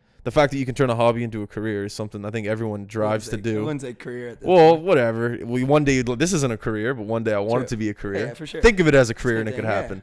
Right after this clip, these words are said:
Speaker 2: Same idea.
Speaker 1: So, yeah, well, I wanna talk about hockey later, but let's talk about
Speaker 2: Yeah.
Speaker 1: this right now. So how did it
Speaker 2: Cool.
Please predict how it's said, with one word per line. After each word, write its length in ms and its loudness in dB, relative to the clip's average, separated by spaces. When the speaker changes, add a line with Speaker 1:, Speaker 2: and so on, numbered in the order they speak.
Speaker 2:
Same 240 -10
idea. 360 -10
Speaker 1:
So, 480 6
yeah, 280 4
well, 200 4
I 80 6
wanna 160 4
talk 180 4
about 120 2
hockey 520 2
later, 340 0
but 100 -2
let's 180 -2
talk 260 0
about 260 0
Speaker 2:
Yeah. 60 -12
Speaker 1:
this 240 2
right 140 0
now. 140 2
So 120 -4
how 160 6
did 120 2
it 140 2
Speaker 2:
Cool. 140 -10